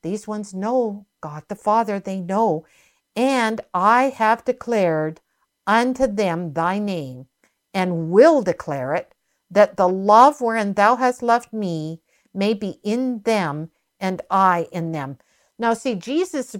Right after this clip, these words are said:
is projecting ahead. He's projecting into this new thing. His words are so powerful.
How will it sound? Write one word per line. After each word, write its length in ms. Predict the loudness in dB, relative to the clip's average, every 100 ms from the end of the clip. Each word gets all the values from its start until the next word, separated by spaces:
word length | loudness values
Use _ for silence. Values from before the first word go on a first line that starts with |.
| 0
is 200 | 0 0
projecting 840 | -2 -2 0 0 0 -2 -10 -10 -8
ahead. 720 | -10 -10 _ -2 -2 -6 -20 _ _ _ _ _ _ _ _
He's 240 | _ -4 -4
projecting 800 | -4 -4 0 -2 -2 -6 -8 -6
into 360 | -2 -2 -2 -4
this 320 | -2 -8 -6
new 240 | -4 -4
thing. 340 | -4 -8 -8 -12 _ _
His 300 | _ -2 -2
words 340 | 0 2 2 -2
are 80 |
so 320 | -6 0 2 2
powerful. 640 | 2 4 4 4 0